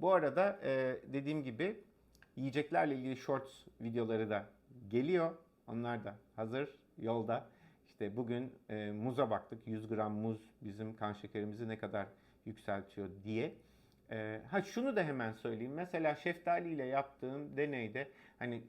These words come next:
gerçekten hızlı yükseldiğini görünce biraz da ürktüm. Ama mesela şunu gördüm. Meyve yediğiniz zaman,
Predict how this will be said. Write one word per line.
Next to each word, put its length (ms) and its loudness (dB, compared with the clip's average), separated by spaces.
gerçekten 440 2
hızlı 320 0
yükseldiğini 480 0
görünce 280 -2
biraz 300 0
da 160 0
ürktüm. 500 -4
Ama 380 2
mesela 260 -2
şunu 240 -4
gördüm. 360 0
Meyve 280 2
yediğiniz 540 -2
zaman, 320 -4